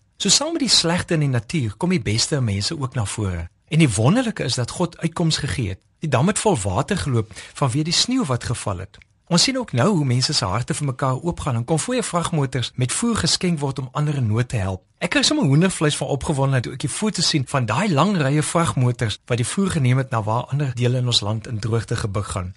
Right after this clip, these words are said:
En daai wonderlike vreugde wat loskom as mense opreg gee en ander mense opreg ontvang. Ons hoor ook nou van reën wat op plekke val.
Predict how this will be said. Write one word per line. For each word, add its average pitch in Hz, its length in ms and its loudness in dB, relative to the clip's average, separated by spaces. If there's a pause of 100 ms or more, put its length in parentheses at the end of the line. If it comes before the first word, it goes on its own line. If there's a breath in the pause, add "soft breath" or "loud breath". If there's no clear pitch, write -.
(140)
En 135 100 -4
daai 165 240 2
wonderlike 196 440 4
vreugde - 440 0
wat 127 160 0
loskom 139 440 0
as 110 120 0
mense 120 320 2
opreg 131 500 -2
gee 131 280 -2
en 143 180 -6
ander 196 220 -2
mense 147 300 0
opreg 120 440 -2
ontvang. 98 480 -6 (240)
Ons 160 140 2
hoor 131 200 0
ook 180 120 -4
nou 131 120 0
van 135 200 0
reën 135 240 2
wat 143 180 -4
op 117 120 -6
plekke 113 240 -4
val. 90 320 -6